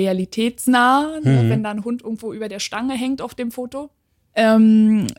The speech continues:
Speaker 1: das ist ja jetzt auch nicht das Normale, dass ein Hund im Normalfall irgendwo über der Stange hängt und seinen Kopf dort irgendwie ablegt.
Speaker 2: Mhm.
Speaker 1: Und, ähm, und da sind die Meinungen auch sehr zwiegespalten, ne? Also es gibt Ku-, Menschen, die den Hund so normal wie möglich haben wollen und dann gibt es eben Menschen, die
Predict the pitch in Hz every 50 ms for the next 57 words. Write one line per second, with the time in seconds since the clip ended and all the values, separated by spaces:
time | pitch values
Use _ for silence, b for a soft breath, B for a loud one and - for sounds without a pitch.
0 | - - - - 214 - 226 - - 220 196 202 - - 196 208 220 - 208 -
1 | 220 196 196 190 185 196 196 190 185 196 - 202 185 214 214 214 - 208 202 196
2 | 190 190 185 185 - - - - 196 185 196 185 202 190 190 196 - - 196 196
3 | 208 202 202 202 208 208 226 208 - 196 190 196 - - 226 - - - 208 208
4 | 208 - - 208 208 - - 175 - - - 214 226 240 226 - - - 127 123
5 | 117 110 110 123 135 B B B _ - 208 208 202 202 202 202 - - 196 196
6 | 196 196 196 202 196 - - - _ _ _ _ _ _ _ _ _ _ _ _
7 | 214 214 208 208 196 220 240 226 247 214 208 185 185 202 233 226 117 127 196 -
8 | - 196 196 - - 214 202 180 180 - - - 180 185 190 196 - - 185 185
9 | 185 196 214 240 - - - 180 185 202 196 190 - - - - - - - _
10 | - - - _ _ _ - 160 202 208 220 - - 233 220 214 196 202 202 208
11 | 202 202 208 208 208 202 - - 80 - - _ _ _ _ _ _ _ _ _
12 | _ _ _ _ _ - - 220 208 208 220 247 247 - - 208 208 196 196 190
13 | 180 202 214 214 208 214 247 240 311 285 - - 240 240 247 233 233 240 247 247
14 | 226 208 208 208 214 208 - 214 214 - 208 202 202 196 202 - - 202 196 190
15 | 196 196 196 202